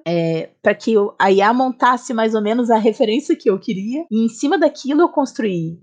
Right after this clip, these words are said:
a minha arte. Então, é uma ferramenta. É uma ferramenta que a gente pode usar. Mas o problema é que, que eu vejo, né, do meu ponto de vista completamente enviesado, é que as pessoas tão,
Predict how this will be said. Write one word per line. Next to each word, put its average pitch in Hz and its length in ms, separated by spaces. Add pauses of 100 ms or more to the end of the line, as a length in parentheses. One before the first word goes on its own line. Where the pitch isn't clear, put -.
(120)
a 175 80
minha 170 220
arte. 135 340 (100)
Então, 190 800
é 381 40
uma 403 140
ferramenta. 403 760
É 208 60
uma 233 160
ferramenta 269 500
que - 80
a 262 40
gente 269 200
pode 233 280
usar. 196 440
Mas 202 840
o - 80
problema 214 420
é 226 60
que, 214 640
que 202 120
eu 185 60
vejo, 185 360
né, 170 200
do 170 120
meu 160 200
ponto 175 320
de 175 100
vista 165 440 (220)
completamente 190 800
enviesado, 180 840
é 214 160
que 214 720
as 202 140
pessoas 226 480
tão, 233 220